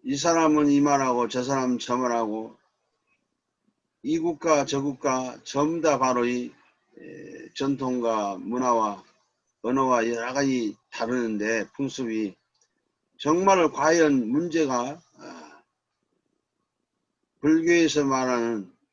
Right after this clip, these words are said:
에, 나를 없애면 문제가 해결될까요? 에, 성경에서는 문제가 수없이 많지만은 그 답은 하나예요, 하나.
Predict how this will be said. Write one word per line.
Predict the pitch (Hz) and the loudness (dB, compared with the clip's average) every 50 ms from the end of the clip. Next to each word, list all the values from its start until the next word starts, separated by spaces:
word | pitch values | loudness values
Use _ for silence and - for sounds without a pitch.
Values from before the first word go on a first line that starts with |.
| _ _ _ | _ _ _
에, | 117 - - - 82 80 80 - - - | -20 -20 -18 -18 -18 -18 -20 -20 -20 -14
나를 | - 117 123 139 151 170 165 156 | -6 0 2 2 4 6 6 6
없애면 | 156 147 - - 170 160 147 143 139 139 135 | 6 4 4 0 2 2 2 2 2 2 2
문제가 | 131 139 143 143 135 123 | 2 2 2 0 0 0
해결될까요? | 131 147 139 131 117 113 110 104 - 113 107 104 104 107 113 117 _ _ _ _ _ _ _ _ _ _ _ _ _ _ _ _ _ _ _ _ _ _ _ _ _ _ _ _ _ _ _ _ _ _ _ _ _ _ _ _ _ _ _ - | 0 0 0 0 -2 -2 -4 -4 -4 -4 -4 -4 -4 -6 -8 -10 _ _ _ _ _ _ _ _ _ _ _ _ _ _ _ _ _ _ _ _ _ _ _ _ _ _ _ _ _ _ _ _ _ _ _ _ _ _ _ _ _ _ _ -18
에, | - 90 92 92 98 | -16 -14 -14 -12 -10
성경에서는 | - - 180 180 185 190 185 180 185 - 160 160 160 165 160 139 117 101 95 - - - _ _ _ | -6 -2 -2 0 2 2 4 4 4 4 4 4 4 4 2 2 0 -2 -6 -12 -18 -20 _ _ _
문제가 | - 135 156 180 190 180 185 185 175 165 156 147 147 143 117 101 92 - _ _ _ _ _ _ | -2 -2 0 0 0 2 2 2 4 4 2 2 2 -2 -4 -8 -12 -18 _ _ _ _ _ _
수없이 | _ - - - 180 202 214 226 214 - - 175 156 | _ -20 -12 -8 -2 4 6 6 6 4 2 0 0
많지만은 | 151 147 147 147 139 - 135 127 123 127 135 135 113 98 92 _ _ _ _ _ _ _ _ _ _ _ _ _ _ | 2 2 2 0 0 -2 -2 -2 -2 0 -2 -2 -4 -6 -8 _ _ _ _ _ _ _ _ _ _ _ _ _ _
그 | - 165 170 | -4 -4 -4
답은 | - - - 139 139 160 165 147 | -4 -4 -4 -2 0 2 2 0
하나예요, | 123 - - 165 170 175 180 160 123 104 98 95 | 0 -4 -8 -8 -6 -4 -4 -4 -4 -6 -8 -10
하나. | - - 107 113 - - | -12 -14 -14 -14 -16 -18